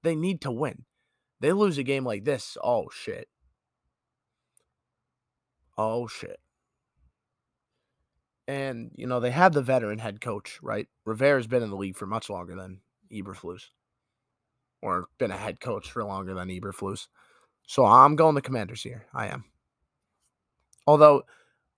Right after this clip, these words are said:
it's gonna be a sloppy win. I could see Chicago here. I absolutely could. But it's just slightly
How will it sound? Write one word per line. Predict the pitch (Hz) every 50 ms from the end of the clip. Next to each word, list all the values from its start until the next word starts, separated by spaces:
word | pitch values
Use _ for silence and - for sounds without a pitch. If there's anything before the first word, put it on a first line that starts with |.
| _ _ _ _ _ _ _ _ _ -
it's | 170 -
gonna | - 190 180 165
be | 143 143
a | 123
sloppy | - - 117 101 104 - 98
win. | 90 76 82 92 98 _ -
I | - 127 127
could | - 160 143 127
see | - 127 120 110
Chicago | - - 107 - 98 82 85 85 - -
here. | 98 85 98 107
I | 107 110 127
absolutely | 135 135 127 - - 98 90 82 78 78
could. | - - - - _ _
But | 82 76 - _ _ _ _ _ _ _ _ _ _ _ _ _ _ _ _ _ _ _ -
it's | 143 - -
just | - 139 - - - - -
slightly | - 160 170 180 180 160 - 175 175 165 160 143 135